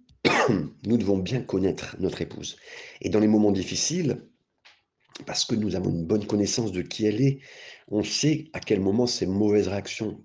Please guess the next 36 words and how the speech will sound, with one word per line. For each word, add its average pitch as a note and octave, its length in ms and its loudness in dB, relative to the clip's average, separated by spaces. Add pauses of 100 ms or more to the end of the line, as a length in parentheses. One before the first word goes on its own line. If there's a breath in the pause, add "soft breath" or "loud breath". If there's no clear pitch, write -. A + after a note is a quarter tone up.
peuvent D#2 180 -8
venir, C#3 380 2 (720 loud breath)
euh, E2+ 480 -2 (140)
ou C#3+ 320 4 (400 loud breath)
les F#2+ 120 0
choses, G2+ 260 0
au F#2 120 -6
moment G2+ 260 4
où G2+ 60 4
elle F2+ 120 -2
peut F2 140 -6
craquer, - 720 -4 (160)
euh, F#2 140 -12
et - 120 -8
pas, E2 140 -4 (180)
là, F2+ 120 -6
c'est - 180 -6
pas E2+ 100 0
spécialement E2+ 400 -6
des F2 60 -4
mauvaises E2 220 -4
réactions, - 360 -4
mais F#2+ 140 0
être, - 220 -10
euh, - 840 -18
brisée. G#2+ 640 -2 (180)
Donc, A#2+ 420 0
euh, G#2 440 2 (160)
cette - 360 -4
connaissance C#3+ 520 0
est F#2+ 160 -6
indispensable. G#2 680 -6 (500 loud breath)
Dans G#2 100 0
les G#2 100 2
moments G#2+ 220 4
difficiles A#2+ 680 -4